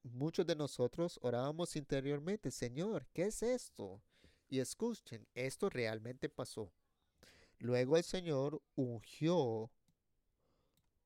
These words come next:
a una hermana de edad media-, mediana, fiel al Señor, para comenzar a orar por el noreste, que el Señor no había podido avanzar por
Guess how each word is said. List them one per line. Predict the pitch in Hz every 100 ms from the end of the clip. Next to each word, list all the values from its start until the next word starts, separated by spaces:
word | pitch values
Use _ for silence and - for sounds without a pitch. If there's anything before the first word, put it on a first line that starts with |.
| _ 123
a | 117 101
una | 107 113 117 120 139 143 -
hermana | 120 113 107 113 113 117 117 135 143 147 123
de | 117 120 -
edad | 117 113 117 123 - _
media-, | 123 110 113 120 123 127 143 143 -
mediana, | 123 120 135 143 160 175 - _ _ _ _
fiel | - 127 147 147
al | 131
Señor, | - 110 131 113 101 _
para | 117 120
comenzar | 113 123 117 113 - 120
a | 160
orar | 156 127 139 - - - -
por | 135 147 156 -
el | 143 143
noreste, | 135 135 127 _ - 156 170 - - 110 - _
que | 127
el | 123
Señor | - 113 107 123 143 147
no | 120 117
había | 120 147 151
podido | - 127 123 139 180 190 -
avanzar | 131 120 120 117 - 151 170
por | - 120